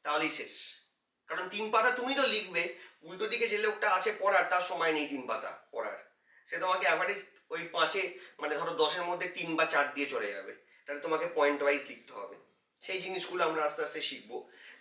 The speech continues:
ডেসক্রিপটিভ ক্লাসের মেইন অ্যাডভান্টেজ হল, হল, হলো এটাই, তুমি অনলাইনে যত ক্লাসই করো, অনলাইনে কিন্তু এই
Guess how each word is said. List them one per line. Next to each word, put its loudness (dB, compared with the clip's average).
ডেসক্রিপটিভ -2
ক্লাসের 4
মেইন 2
অ্যাডভান্টেজ 0
হল, 0
হল, 0
হলো 0
এটাই, 0
তুমি 0
অনলাইনে 4
যত 2
ক্লাসই 2
করো, 2
অনলাইনে 2
কিন্তু -2
এই 0